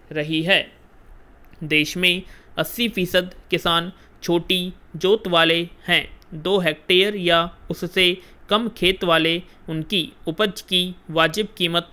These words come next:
दिलाने के लिए न्यूनतम समर्थन मूल्य बढ़ाने और प्रधानमंत्री किसान निधि योजना के तहत हर छोटे किसान के खाते में नकदी पहुंचाने का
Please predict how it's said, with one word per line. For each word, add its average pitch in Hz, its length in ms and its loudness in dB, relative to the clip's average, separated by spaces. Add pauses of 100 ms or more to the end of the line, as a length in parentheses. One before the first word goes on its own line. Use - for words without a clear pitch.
(160)
दिलाने 165 440 2
के 185 220 2
लिए 196 340 -2 (120)
न्यूनतम 170 480 -4
समर्थन 175 540 -4
मूल्य 170 500 0 (180)
बढ़ाने 170 520 2 (320)
और 160 120 4
प्रधानमंत्री 175 800 -2
किसान 185 420 0
निधि 165 420 0
योजना 170 560 -2
के 160 240 -4 (180)
तहत 165 320 0 (360)
हर 196 140 2
छोटे 180 420 0
किसान 196 420 0
के 175 300 0 (300)
खाते 160 360 0
में 196 220 -2 (280)
नकदी 160 560 -2 (180)
पहुंचाने 170 540 0
का 175 400 2